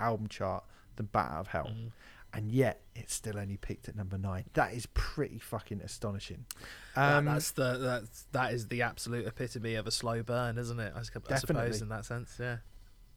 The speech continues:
Speaker 1: Absolutely. But it did peak at number one in Australia, where it has gone on to sell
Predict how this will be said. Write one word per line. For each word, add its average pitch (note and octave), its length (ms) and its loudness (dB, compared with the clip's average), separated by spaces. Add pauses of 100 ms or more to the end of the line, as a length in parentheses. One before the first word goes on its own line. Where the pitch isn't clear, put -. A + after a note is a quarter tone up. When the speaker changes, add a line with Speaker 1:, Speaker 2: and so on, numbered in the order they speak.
(140)
Speaker 1:
Absolutely. C3+ 840 2 (400)
But F#3+ 240 12
it D#3+ 160 2
did C#4+ 240 10
peak D3+ 280 8
at C3 60 0
number C3 180 4
one C#3 160 10
in C3+ 60 6
Australia, D3 640 8
where C3+ 240 10
it - 20 4
has C3+ 120 6
gone D#3 180 8
on C#3+ 140 6
to - 80 -2
sell B2+ 540 8